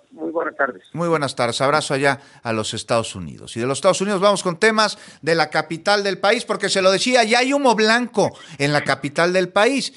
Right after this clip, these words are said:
Speaker 2: Humo blanco, pero para la dirección del metro. Adrián Rubalcaba, exalcalde de Coajimalpa,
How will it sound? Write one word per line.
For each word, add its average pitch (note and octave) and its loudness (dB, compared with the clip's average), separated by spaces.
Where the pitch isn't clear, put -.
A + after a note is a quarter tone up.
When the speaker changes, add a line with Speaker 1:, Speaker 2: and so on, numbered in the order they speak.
Speaker 2:
Humo D#3 2
blanco, G#3+ 0
pero G3+ 2
para F#3 4
la F#3 2
dirección E3 0
del D3+ 0
metro. E3+ -2
Adrián C3 -2
Rubalcaba, A#2+ 0
exalcalde A#2 -2
de A2 -6
Coajimalpa, F3+ 0